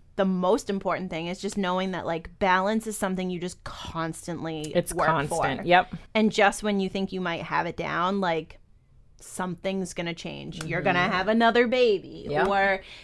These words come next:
Speaker 1: your, your position at work is gonna change,
Speaker 2: Yep.
Speaker 1: or
Speaker 2: Or the
Speaker 1: you
Speaker 2: kids go
Speaker 1: move.
Speaker 2: back to playing sports, and then
Speaker 1: Yeah.
Speaker 2: you're running from here to there, and then doing dinners. I mean, there's always going to be curveballs. I
Speaker 1: Yep.
Speaker 2: mean, and you just, that's part of life, you
Speaker 1: Right.
Speaker 2: know?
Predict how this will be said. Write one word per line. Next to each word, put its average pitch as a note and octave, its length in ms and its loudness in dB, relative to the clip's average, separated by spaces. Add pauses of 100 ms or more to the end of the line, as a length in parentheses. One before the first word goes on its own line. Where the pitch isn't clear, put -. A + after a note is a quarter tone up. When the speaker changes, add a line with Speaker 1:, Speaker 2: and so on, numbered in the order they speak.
Speaker 1:
your, F#3+ 560 2
your F#3+ 220 -4
position G3 520 -4
at G#3+ 140 -2
work C4 340 4
is G#3 140 2
gonna E3 240 -6
change, D#3+ 540 -8
Speaker 2:
Yep. E3 240 -2
Speaker 1:
or G3 280 2
Speaker 2:
Or A3+ 240 12
the A3 120 10
Speaker 1:
you B3+ 80 4
Speaker 2:
kids B3+ 360 12
go B3 100 8
Speaker 1:
move. A#3 80 8
Speaker 2:
back A3+ 240 6
to A#3 40 -4
playing A3+ 300 0
sports, B3 760 4
and G3+ 140 0
then A#3 220 6
Speaker 1:
Yeah. A3+ 100 6
Speaker 2:
you're G3+ 340 8
running G#3+ 480 6
from G3+ 200 4
here G#3+ 340 4
to G3+ 80 4
there, A3+ 380 6
and G3+ 120 4
then A#3+ 200 4
doing F#3 260 2
dinners. E3 260 -2
I F#3 100 0
mean, G3 120 4
there's G#3 220 4 (120)
always B3 380 6
going F#3 240 0
to E3+ 60 -4
be E3 100 -4
curveballs. D3 640 0 (120)
I - 40 -10
Speaker 1:
Yep. F3 160 4
Speaker 2:
mean, D#3+ 200 -2
and D3+ 160 -2
you D#3+ 140 -2
just, E3 400 -4
that's E3+ 440 -2
part F#3 300 6
of E3+ 140 4
life, D#3 480 2
you D3+ 120 -6
Speaker 1:
Right. C#3 100 -6
Speaker 2:
know? G3+ 220 -4